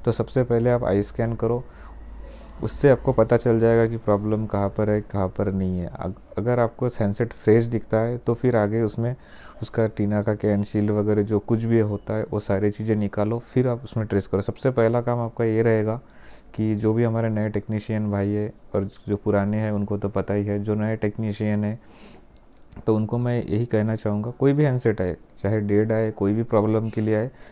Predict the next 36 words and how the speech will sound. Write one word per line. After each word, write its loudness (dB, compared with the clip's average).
सबसे -2
पहले 0
आप -2
उसका -6
आई 0
स्कैन -4
करो। -4
अगर 0
ऊपर 0
से -2
कुछ -4
नहीं 2
दिख -2
रहा 2
है, 2
शील्ड -2
वगैरह 0
हटा -2
के, 0
तो -2
कभी-कभी -2
कैपेसिटर, -4
अ, 0
शॉर्ट -2
होने 0
की -2
वजह 0
से -6
उसका -2
कलर 0
थोड़ा -2
चेंज 0
हो 0
जाता 0
है। -2
कोई, -2